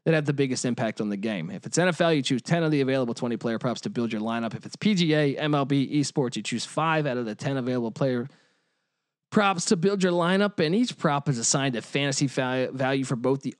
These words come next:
over and the under based on how likely it is to hit. Hit the most props, rack up the most points to win a share of the prize pool.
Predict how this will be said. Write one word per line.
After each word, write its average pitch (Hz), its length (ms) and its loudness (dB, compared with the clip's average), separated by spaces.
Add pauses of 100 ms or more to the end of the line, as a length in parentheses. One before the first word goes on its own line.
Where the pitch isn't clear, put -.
over 214 480 2
and 285 240 2
the 170 120 -2
under 160 200 0
based 147 240 0
on 143 80 0
how 143 140 2
likely 139 320 0
it 131 80 0
is 120 120 -2
to 95 120 -6
hit. 143 240 -2 (160)
Hit 190 160 0
the 151 40 -6
most 120 220 -2
props, - 380 -4
rack 139 180 -2
up 107 80 -8
the 120 60 -8
most 110 240 -2
points 104 320 -6
to 117 120 -4
win 107 340 -2
a 101 180 -8
share 120 480 -2
of 107 80 -6
the 107 80 -8
prize 147 340 -2
pool. - 240 -12